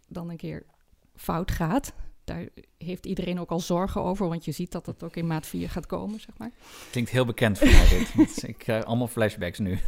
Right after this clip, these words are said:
Speaker 2: <laughs>
Speaker 1: Dat denk ik ook. En, eh, ja, en dan dacht ik altijd, dat zou niet zo...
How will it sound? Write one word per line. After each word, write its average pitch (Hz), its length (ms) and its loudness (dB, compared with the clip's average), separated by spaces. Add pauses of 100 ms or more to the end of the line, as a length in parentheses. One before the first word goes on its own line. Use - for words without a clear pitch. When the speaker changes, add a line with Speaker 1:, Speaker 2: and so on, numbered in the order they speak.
(400)
Speaker 2:
<laughs> - 480 -14
Speaker 1:
Dat 233 140 -2
denk 254 180 0
ik 196 120 -12
ook. 233 240 -2 (400)
En, 247 320 12
eh, 214 220 4 (1200)
ja, 277 220 -4
en 240 80 0
dan 240 100 -2
dacht 269 200 -8
ik 254 100 -8
altijd, 240 360 -8 (560)
dat 240 180 -10
zou 269 240 0
niet 262 240 4
zo... 226 360 -4